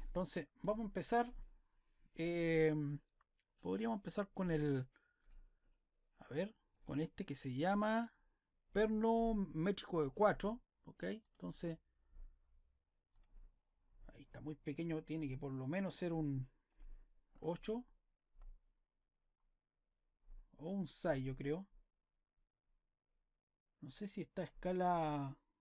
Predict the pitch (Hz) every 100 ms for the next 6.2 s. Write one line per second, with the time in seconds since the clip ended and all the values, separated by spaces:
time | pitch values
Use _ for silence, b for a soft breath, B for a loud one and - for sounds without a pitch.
0 | _ - - 180 196 - 147 156 147 208
1 | 175 170 214 _ _ _ _ _ _ _
2 | _ - - - _ _ _ _ - -
3 | - _ - - 175 202 190 170 156 156
4 | - 190 180 147 156 160 190 - _ _
5 | _ - 180 196 143 - 165 156 147 151
6 | 139 135